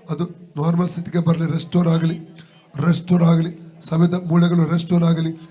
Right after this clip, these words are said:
ಸವೆತ ಮೂಳೆಗಳು ಯೇಸುವಿನ ನಾಮದಲ್ಲಿ ರೆಸ್ಟೋರ್ ಆಗಲಿ. ಸವೆತ ಮೂಳೆಗಳು ರೆಸ್ಟೋರ್ ಆಗಲಿ. ಸವೆತ ಮೂಳೆಗಳು ರೆಸ್ಟೋರ್ ಆಗಲಿ. ಸವೆತ ಮೂಳೆಗಳು ರೆಸ್ಟೋರ್ ಆಗಲಿ. ಮಾತ್ರ ಒಂದು ಕರ್ತನೆ, ಮೈಕೈ ನೋವೆಲ್ಲ ಬಿಟ್ಟು ಹೋಗಲಿ. ಬಾಡಿ ಪೇನ್ ಅನ್ನು ನಜರೇತಿನ ಯೇಸುವಿನ ರ-, ಗದರಿಸ್ತಾ ಇದ್ದೇನೆ.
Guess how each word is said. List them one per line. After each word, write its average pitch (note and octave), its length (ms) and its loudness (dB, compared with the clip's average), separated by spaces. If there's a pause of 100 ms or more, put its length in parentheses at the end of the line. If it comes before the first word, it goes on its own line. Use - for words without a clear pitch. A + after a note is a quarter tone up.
(200)
ಸವೆತ F3 240 2
ಮೂಳೆಗಳು E3+ 420 2
ಯೇಸುವಿನ F3 300 0
ನಾಮದಲ್ಲಿ E3+ 320 2
ರೆಸ್ಟೋರ್ E3+ 360 -2
ಆಗಲಿ. E3 260 2 (400)
ಸವೆತ E3+ 220 2
ಮೂಳೆಗಳು E3+ 520 4
ರೆಸ್ಟೋರ್ F3 340 0
ಆಗಲಿ. E3 260 4 (400)
ಸವೆತ F3 180 -2 (120)
ಮೂಳೆಗಳು F3 420 0
ರೆಸ್ಟೋರ್ F3 320 -2
ಆಗಲಿ. E3 280 0 (440)
ಸವೆತ F3 200 0
ಮೂಳೆಗಳು E3+ 460 2
ರೆಸ್ಟೋರ್ E3+ 380 0
ಆಗಲಿ. E3 580 0
ಮಾತ್ರ E3 220 0
ಒಂದು E3+ 220 2
ಕರ್ತನೆ, F3+ 340 -2 (460)
ಮೈಕೈ F3+ 280 0
ನೋವೆಲ್ಲ F3 320 4
ಬಿಟ್ಟು E3+ 300 -2
ಹೋಗಲಿ. E3 200 4 (380)
ಬಾಡಿ F3 220 4
ಪೇನ್ F3 280 0
ಅನ್ನು F3 180 2 (340)
ನಜರೇತಿನ E3+ 420 0
ಯೇಸುವಿನ E3+ 300 0
ರ-, E3+ 580 -2
ಗದರಿಸ್ತಾ E3+ 400 2
ಇದ್ದೇನೆ. F3 220 2